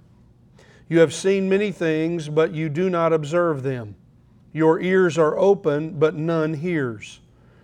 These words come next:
The Lord was pleased for his sake,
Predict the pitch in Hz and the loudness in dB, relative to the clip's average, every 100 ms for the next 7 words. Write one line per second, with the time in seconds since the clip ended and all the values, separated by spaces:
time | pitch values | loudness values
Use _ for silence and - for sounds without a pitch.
0 | _ - 147 165 175 156 147 - 208 220 | _ 0 4 6 6 4 -2 -4 -6 -4
1 | 190 170 160 - 156 131 170 165 - 160 | -2 -4 -6 -6 -4 -2 -4 -4 -4 0
2 | 156 | 0